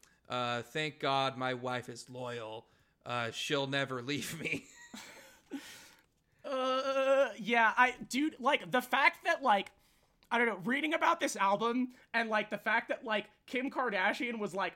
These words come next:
Speaker 2: posting on Instagram about it and telling people, like, "Hey, Kanye's album is coming up."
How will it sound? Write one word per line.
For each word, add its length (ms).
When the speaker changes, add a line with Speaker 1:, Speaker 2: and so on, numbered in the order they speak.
Speaker 2:
posting 420
on 460
Instagram 680
about 320
it 160
and 140
telling 380
people, 320
like, 260
"Hey, 180
Kanye's 460
album 300
is 100
coming 240
up." 240